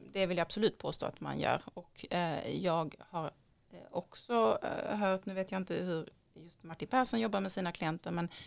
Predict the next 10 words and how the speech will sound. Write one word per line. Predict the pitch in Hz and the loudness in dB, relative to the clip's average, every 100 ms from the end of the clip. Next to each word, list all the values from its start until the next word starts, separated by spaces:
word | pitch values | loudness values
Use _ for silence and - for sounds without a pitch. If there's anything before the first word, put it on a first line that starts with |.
| - - | -18 -4
jag | 165 160 - | 0 0 0
har | 180 165 | 0 0
hört | 175 247 226 - | 4 4 4 -6
från | - 190 | 0 2
advokater | 180 175 - 254 208 - 180 | 2 0 6 8 8 4 0
att, | 170 - | -2 -6
att | 185 - - - _ | -10 -10 -18 -20 _
de | - 247 240 | 8 10 10
säger | - 190 262 175 | 10 8 10 8
det, | 165 | 6